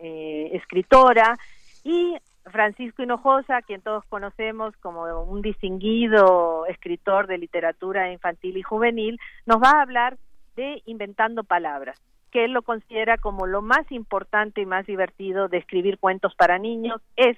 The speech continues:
la invención de las palabras. También estará Federico Navarrete presentando sus novelas, eh, En busca del códice perdido, y esta, en esta fiesta tuvimos,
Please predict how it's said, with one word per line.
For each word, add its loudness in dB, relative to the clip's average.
la 0
invención -4
de 0
las -4
palabras. -2
También 4
estará 4
Federico -8
Navarrete 0
presentando -8
sus -20
novelas, 0
eh, -6
En -6
busca 0
del 0
códice -2
perdido, -2
y 0
esta, -2
en -4
esta 0
fiesta -2
tuvimos, -6